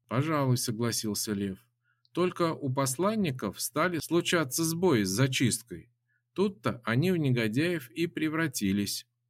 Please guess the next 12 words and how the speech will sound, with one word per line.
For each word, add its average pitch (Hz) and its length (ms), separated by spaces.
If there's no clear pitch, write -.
Там 202 320
не 160 100
вульгарная 131 580
зачистка 123 580
была. 92 420
Его, 110 360
скорее 147 500
всего, 131 640
не 131 120
положить 156 500
сначала 123 500
хотели, 90 680